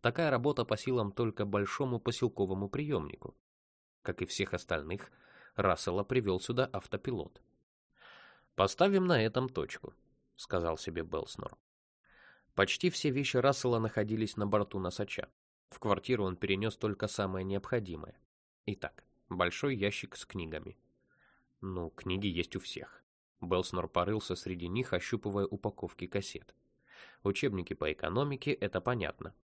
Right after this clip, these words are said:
Плёнки с классикой. Толкин, Мильтон,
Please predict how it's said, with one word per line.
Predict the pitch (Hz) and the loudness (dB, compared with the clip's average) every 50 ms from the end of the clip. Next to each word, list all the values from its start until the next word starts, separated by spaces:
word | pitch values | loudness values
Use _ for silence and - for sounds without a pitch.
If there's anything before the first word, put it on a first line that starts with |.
| _ _ _ _ _ - | _ _ _ _ _ 0
Плёнки | - 113 139 143 139 - 147 | 2 4 4 4 2 0 -4
с | - - | -4 -2
классикой. | - - 90 80 - - - - - - - _ _ _ _ _ _ _ _ _ _ - | -2 0 -2 -2 -2 -6 -12 -10 -12 -14 -14 _ _ _ _ _ _ _ _ _ _ -2
Толкин, | - 90 92 101 - - 123 123 123 123 123 _ _ _ _ _ - | 0 0 0 0 -2 -4 -4 -4 -4 -6 -10 _ _ _ _ _ -6
Мильтон, | 87 90 92 101 107 - - 120 117 117 117 | -2 0 0 0 0 -2 -4 -4 -4 -4 -6